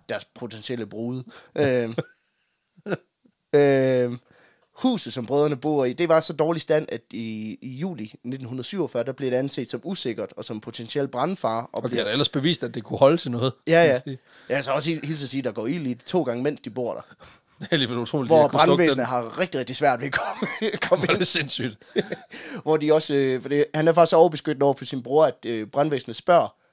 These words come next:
Speaker 1: Homer, om han er okay.
Speaker 2: Ja.
Speaker 1: Og han siger, "Hey, I skal ikke snakke til ham."
Speaker 2: Okay. Vi har styr på det.
Speaker 1: Ja. Vi har læ-, vi har fucking mange lægebøger.
Speaker 2: Vi har så meget styr på det her. Der står sådan, "Jeg har tre bøger om brand." Så hold din kæft.
Speaker 1: Ja. Den dag i dag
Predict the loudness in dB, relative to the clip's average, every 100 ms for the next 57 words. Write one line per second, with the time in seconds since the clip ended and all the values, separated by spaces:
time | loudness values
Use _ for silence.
0 | _ 2 2 0 -10 -10 -6 -2 2 2
1 | 2 0 -2 _ 0 2 2 -2 -4 -6
2 | _ -10 -10 -10 _ -20 -16 -14 -14 -14
3 | -14 -18 _ _ _ _ _ _ _ _
4 | 0 0 0 -6 -6 _ _ _ _ _
5 | _ _ _ _ _ _ _ _ _ _
6 | _ -6 -6 -6 -8 -10 -12 -6 -6 -6
7 | _ _ _ _ _ -6 -6 -6 -8 -10
8 | -10 -10 -4 -2 -2 -4 -6 -4 -2 -4
9 | -2 4 4 4 4 2 0 -2 0 -2
10 | -4 _ 2 8 8 8 6 6 6 4
11 | 2 2 -2 -2 -2 -4 -6 0 0 0
12 | -4 -4 -4 -8 -14 -20 -20 _ -20 -20
13 | _ 0 6 6 6 4 0